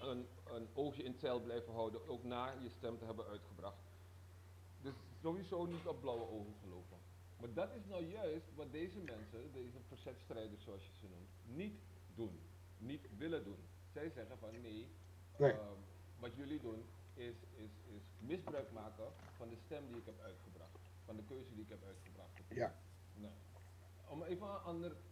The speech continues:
Speaker 1: een ander punt ervan aan te snijden, hè. Die, als je hier, wij hebben, wij leven op een,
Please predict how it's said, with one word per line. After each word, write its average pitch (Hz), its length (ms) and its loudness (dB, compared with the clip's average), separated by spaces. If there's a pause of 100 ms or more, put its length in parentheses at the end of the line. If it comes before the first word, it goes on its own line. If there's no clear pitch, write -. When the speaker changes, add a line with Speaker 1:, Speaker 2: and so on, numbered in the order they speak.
(140)
Speaker 1:
een 147 160 -6
ander 165 220 2
punt 139 300 0
ervan 117 260 -2
aan 101 180 -6
te 107 80 -8
snijden, 92 400 -6
hè. 156 100 -6
Die, 143 220 -8 (480)
als 139 160 -2
je 175 80 4
hier, 175 300 2 (640)
wij 151 180 2
hebben, 175 300 4
wij 151 140 4
leven 165 380 2
op 147 120 -2
een, 131 280 0